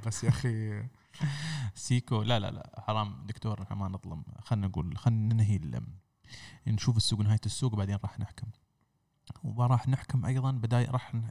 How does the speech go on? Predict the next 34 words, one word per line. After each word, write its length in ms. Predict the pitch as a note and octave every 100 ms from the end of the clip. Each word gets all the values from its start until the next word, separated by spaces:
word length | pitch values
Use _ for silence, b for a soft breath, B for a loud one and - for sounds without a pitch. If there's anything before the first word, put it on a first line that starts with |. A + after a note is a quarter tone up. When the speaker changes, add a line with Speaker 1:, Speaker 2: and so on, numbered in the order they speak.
| -
Speaker 2:
في، 260 | - B2 A#2+
في، 480 | - B2+ A#2 A2
في 220 | G#2+ - A2+
تقييم 400 | - A2+ B2+ A#2
مبدئي 340 | C#3 C#3+ E3+
وفي 260 | E3 C#3 A#2
تقييم 340 | - - C3 G#2+
نهائي. 300 | G#2+ G#2 F#2
تقييم 300 | - C3+ A#2+
نهائي 200 | B2 A2
راح 160 | A2+
يكون 180 | - A2+
نهاية 180 | G2+ G2+
الموسم. 260 | - - - _ _ b b b b b b b b b b b b b b _ -
بنشوف، 460 | A#2 - B2+ - A2+ G#2 F2 G2 -
نقرأ 340 | - C3 B2 A2+
ال-، 560 | - A#1+ - - B2 A2+
ال-، 220 | A2 G#2+
ال-، 100 | G#2 - - _ _ _ _ _ b b b B2+ -
آه، 180 | A#2 A2
راح 160 | A#2
نحلل 560 | B2 - C3+ A2+ G2+ -
القرارات 540 | A#2 A#2 A2 A2+ A#2+
اللي 120 | G#2+
صارت، 340 | G2 A2+ B2 -
سواء 260 | - F#2+
كان 180 | G2+ G2
في 100 | -
البيع 240 | F#2+ G#2 A#2
وفي 100 | -
الشراء 320 | - A2+ A#2
وفي 160 | B2 -
إدارة 240 | G2+ G2
السوق، 420 | - - A#2 B2+